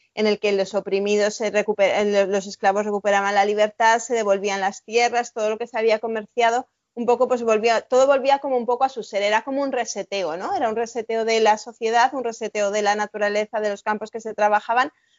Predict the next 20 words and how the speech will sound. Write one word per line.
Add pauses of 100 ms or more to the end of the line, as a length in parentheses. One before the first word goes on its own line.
(120)
como
para
volver
a
empezar
de
cero
y
como
para
también (360)
un, (140)
un,
una
cosa
muy
humana,
que
es
evitar